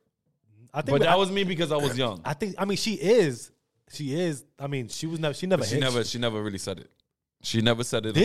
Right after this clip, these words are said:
Speaker 2: until
Speaker 1: shit
Speaker 2: twenty twenty.
Speaker 1: For real?
Speaker 2: Yes.
Speaker 1: You serious?
Speaker 2: I'm positive.
Speaker 1: No.
Speaker 2: Yes.
Speaker 1: I thought she always came out. She always
Speaker 2: No.
Speaker 1: been out.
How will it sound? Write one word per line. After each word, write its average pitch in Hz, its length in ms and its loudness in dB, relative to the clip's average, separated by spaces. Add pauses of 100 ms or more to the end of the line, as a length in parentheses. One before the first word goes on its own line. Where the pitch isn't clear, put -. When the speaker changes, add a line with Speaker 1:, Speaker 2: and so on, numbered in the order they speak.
Speaker 2:
until 104 60 0
Speaker 1:
shit - 80 -6
Speaker 2:
twenty 104 200 -6
twenty. 85 320 -12 (600)
Speaker 1:
For 123 80 -12
real? 233 320 -4
Speaker 2:
Yes. - 520 -14
Speaker 1:
You 247 120 -8
serious? 320 420 -4
Speaker 2:
I'm - 80 -18
positive. - 420 -12 (140)
Speaker 1:
No. 113 500 -4
Speaker 2:
Yes. - 540 -16
Speaker 1:
I - 80 -4
thought 302 160 -8
she 294 140 -6
always 285 180 0
came 269 200 -8
out. 294 180 -4
She 247 80 -10
always 254 180 -6
Speaker 2:
No. 254 100 -4
Speaker 1:
been 262 80 -4
out. 277 260 -4